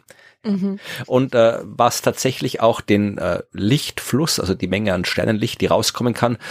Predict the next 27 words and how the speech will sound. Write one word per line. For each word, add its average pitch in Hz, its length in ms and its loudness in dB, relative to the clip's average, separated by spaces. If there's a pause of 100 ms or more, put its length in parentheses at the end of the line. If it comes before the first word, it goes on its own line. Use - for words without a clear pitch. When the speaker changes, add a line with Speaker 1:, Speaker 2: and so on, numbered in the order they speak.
(160)
Speaker 2:
um 117 320 0
mehrere 113 560 0
Größenordnungen 101 960 2
abdämmt. - 840 -6 (1200)
Ja, 123 140 -8
und 160 380 0
man 113 120 4
sieht - 320 0
auch, 101 380 2 (280)
wenn 107 100 2
man 113 80 2
sich 104 140 -2
jetzt - 240 0
eben 98 200 -4
aus 107 240 2
diesen 101 180 -2
Spektren, - 480 0
da 87 100 2
siehst - 280 2
du 107 60 4
ja - 20 4
nicht 110 320 -2
nur 95 220 0 (180)
die - 60 -12
Gesamthelligkeit, 110 840 -2
sondern 87 200 -2
du - 60 -10